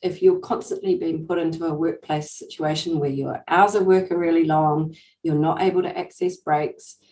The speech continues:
you're not getting adequate recovery time if you are doing out of hours working, um, you're working in, uh, conditions where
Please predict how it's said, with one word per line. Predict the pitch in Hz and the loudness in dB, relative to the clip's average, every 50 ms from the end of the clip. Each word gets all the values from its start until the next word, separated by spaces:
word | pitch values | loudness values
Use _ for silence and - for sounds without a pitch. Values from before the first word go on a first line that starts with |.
| _ _ _ - | _ _ _ -2
you're | 165 165 | 4 4
not | 165 180 180 180 - | 6 6 6 2 2
getting | 185 175 175 170 - | 0 0 0 -2 -4
adequate | 170 175 175 180 - 160 - - | -4 -6 -6 -6 -8 -10 -10 -10
recovery | 196 - - 185 165 151 160 165 | -12 -6 -2 -2 -2 0 0 -2
time | 160 - - - 156 156 | -2 -2 -2 -2 -2 -2
if | 156 - - | -2 -2 -2
you | 156 147 | -2 -2
are | 143 143 151 160 | 0 0 0 0
doing | 160 165 160 160 156 156 - | 0 -2 -2 -2 -2 -2 -2
out | 156 156 160 | -2 -2 -2
of | 156 156 | -2 -4
hours | 143 143 147 143 - - - | -4 -4 -6 -6 -8 -8 -6
working, | 131 143 147 - 147 143 147 147 147 _ _ _ - - - _ _ _ _ _ - | -6 -6 -6 -6 -6 -6 -6 -6 -8 _ _ _ -20 -20 -20 _ _ _ _ _ -4
um, | 170 165 151 147 143 143 143 - - - _ _ _ _ _ | -2 0 0 0 0 -2 -4 -6 -8 -10 _ _ _ _ _
you're | - - 175 165 151 160 180 | -2 2 2 2 4 4 2
working | 180 - 180 165 160 | 2 2 2 2 2
in, | 156 151 147 147 151 147 139 - - - | 2 2 2 2 0 0 -2 -4 -6 -10
uh, | - 156 147 143 139 139 139 143 | -6 -6 -4 -4 -4 -6 -6 -6
conditions | - 180 180 190 208 202 - 208 196 190 185 - | 0 2 2 4 2 2 2 6 8 8 8 8
where | 165 165 165 156 156 | 6 2 4 4 2